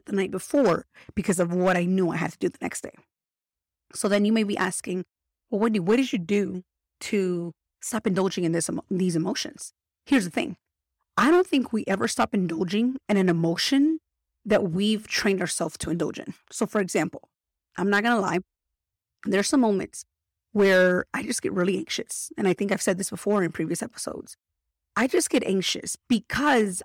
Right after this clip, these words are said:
I get worried, extremely worried about what might happen, right? So for me, in my brain, I, and this is something that I have to constantly remind myself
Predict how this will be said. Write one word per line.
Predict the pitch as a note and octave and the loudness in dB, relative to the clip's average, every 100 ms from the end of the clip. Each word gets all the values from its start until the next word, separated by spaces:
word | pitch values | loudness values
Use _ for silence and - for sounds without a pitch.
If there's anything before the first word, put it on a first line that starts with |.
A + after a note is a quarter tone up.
| - | -2
I | G#3+ | -2
get | G3+ A3+ A3+ | 0 -2 -2
worried, | F#3 E3 A3+ C#4+ C4+ G3+ C#4+ A#3 C#4 _ _ _ G#3 G3 - | -4 0 2 2 2 2 0 -2 -4 _ _ _ -6 -4 -4
extremely | - - F#4 F#4+ C#4+ | -2 -2 2 4 6
worried | F#3 F3 E3+ F#3+ G#3 _ _ _ | 6 2 2 -2 -6 _ _ _
about | G3+ G3+ F#3+ | -2 0 0
what | F#3+ G3 | -2 0
might | G3 | 0
happen, | A3+ C#4+ - - - | 0 -2 -4 -10 -2
right? | G3 G#3 | -2 0
So | - | -4
for | G#3 G#3+ | -2 -2
me, | F#3 A3+ C#4 G3+ F#3 A3+ | 2 4 4 4 -2 -4
in | A3 G3 | 0 4
my | G3 B3+ | 4 2
brain, | A3+ F3+ G#3 F3+ D#3+ A3 - _ _ _ _ _ _ _ _ | 2 2 2 2 0 -4 -6 _ _ _ _ _ _ _ _
I, | G3 G#3+ | -2 2
and | G3+ | 4
this | A3 B3 | 4 2
is | A#3+ | 0
something | A3+ A3 | 2 2
that | F#3+ | 2
I | F3+ F#3 | 2 2
have | - G#3 - | 0 -2 -2
to | - | -6
constantly | - G#3+ G#3 - - | 0 0 0 -4 -2
remind | F#3 F3+ G#3 | 0 2 4
myself | G3+ - F3 | 2 -2 -10